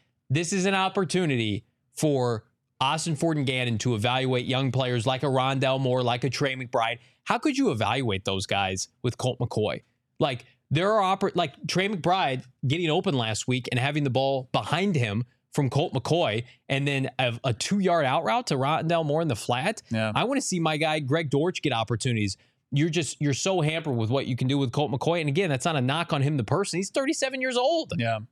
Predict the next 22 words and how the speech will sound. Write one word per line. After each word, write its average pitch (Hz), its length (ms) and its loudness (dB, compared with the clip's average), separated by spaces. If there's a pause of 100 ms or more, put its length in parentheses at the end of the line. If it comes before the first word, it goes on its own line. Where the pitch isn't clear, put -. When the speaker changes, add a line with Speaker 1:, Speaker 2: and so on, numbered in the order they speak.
(440)
Speaker 2:
I, 147 100 2
I, 147 280 0
I 143 40 2
wonder 165 300 2
how 147 140 0
much 147 480 -2
insight 143 560 0
J 127 240 0
G 123 220 0
had 120 240 0
into 113 720 -2 (100)
this 123 380 0
move 127 240 2
that 113 180 0
went 113 180 0
down 117 200 0
today 110 300 0
for 110 180 -4
Josh 107 480 -2
Dobbs. 110 720 -4
Speaker 1:
A 123 60 4
lot. 98 400 -2